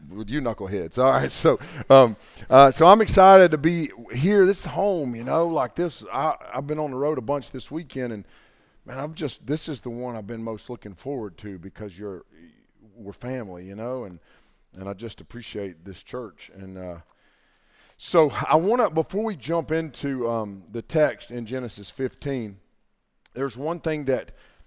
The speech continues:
I wanna piggyback on what Spencer was saying, and, and the reason I wanna do it is this. A church that is theologically grounded is a church that is,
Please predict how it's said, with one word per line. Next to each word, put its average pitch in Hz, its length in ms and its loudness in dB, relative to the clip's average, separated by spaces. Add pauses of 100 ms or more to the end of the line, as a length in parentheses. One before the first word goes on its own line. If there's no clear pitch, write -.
(120)
I 120 80 -2
wanna 147 260 -4
piggyback 131 720 -4
on 120 180 -12
what 107 160 -12
Spencer - 440 -10
was 104 180 -14
saying, 135 520 0 (380)
and, 127 160 -6 (140)
and 123 300 -6
the 127 100 -4
reason 170 260 2
I 170 60 0
wanna 135 160 -8
do 147 120 -4
it 135 80 -4
is 117 120 -10
this. 123 300 -4 (400)
A 135 80 -2
church 185 500 -4
that 156 180 2
is 127 200 -4
theologically 143 960 -2
grounded 127 840 -8 (440)
is 107 140 -10
a 117 80 -10
church 143 500 -10
that 123 160 -4
is, 104 240 -12